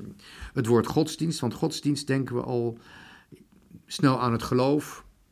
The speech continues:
dat wij al hebben gekozen, alsof we een bepaalde God al hebben geïdentificeerd die we willen dienen met onze godsdienst. Het woord religie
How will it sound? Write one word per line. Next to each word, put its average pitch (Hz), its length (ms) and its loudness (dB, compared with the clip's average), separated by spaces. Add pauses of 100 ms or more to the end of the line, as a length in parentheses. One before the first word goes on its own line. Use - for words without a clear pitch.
(680)
dat 117 220 -4
wij 117 100 -2
al 107 180 -4
hebben 104 200 -2
gekozen, 160 720 2 (1700)
alsof 113 360 0
we 120 80 0
een 110 200 -2
bepaalde 107 400 0
God - 340 0
al 113 220 0
hebben 117 240 0
geïdentificeerd 120 1300 2
die 107 240 0
we 120 120 4
willen 107 340 4
dienen 113 440 4
met 123 220 -2
onze 104 260 -2
godsdienst. 147 1300 -2 (880)
Het 110 140 -10
woord 160 220 4
religie 170 680 6